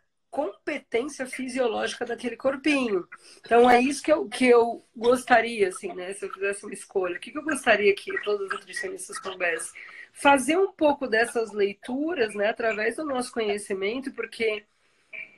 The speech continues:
eu, eu vejo por mim, eu que sou uma pessoa, é, que preciso muito da evidência, né? Já conversou muito sobre isso. As minhas aulas, elas são baseadas <laughs> nessas informações, porque eu preciso disso pra poder acreditar.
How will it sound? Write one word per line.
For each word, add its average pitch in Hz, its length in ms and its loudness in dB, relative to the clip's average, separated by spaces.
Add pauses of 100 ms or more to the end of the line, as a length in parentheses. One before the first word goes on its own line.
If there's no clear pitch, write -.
(120)
eu, 220 280 4
eu 240 100 6
vejo 254 300 0
por 302 200 -4
mim, 208 400 -4 (280)
eu - 180 -2
que - 60 -12
sou 285 160 -4
uma 247 120 0
pessoa, 196 720 0 (420)
é, 185 240 2
que - 200 -10
preciso 226 640 0
muito 202 160 2
da 196 60 8
evidência, 180 680 2
né? 175 300 0 (240)
Já 185 200 4
conversou 220 420 2
muito 247 220 0
sobre 202 320 0 (140)
isso. 180 360 -4
As 180 200 -2
minhas 190 240 2
aulas, 262 360 8
elas 208 240 -2
são 277 360 -4
baseadas 214 540 2
<laughs> - 80 -6
nessas 226 320 -4
informações, 208 580 -4 (260)
porque 240 200 -4
eu 247 80 0
preciso 254 480 -4
disso 214 220 -6
pra 202 120 -2
poder 190 260 0
acreditar. 190 760 0